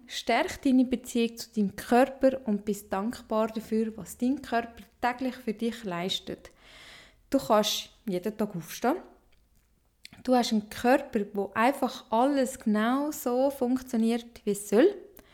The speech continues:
Dein Körper trägt dich täglich durch dein Leben, oder zumindest deine Beine,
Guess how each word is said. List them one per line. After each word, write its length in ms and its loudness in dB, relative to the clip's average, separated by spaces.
Dein 180 2
Körper 560 4
trägt 440 0
dich 140 -2
täglich 380 2
durch 220 2
dein 320 -2
Leben, 200 -2
oder 240 -8
zumindest 840 2
deine 180 4
Beine, 420 2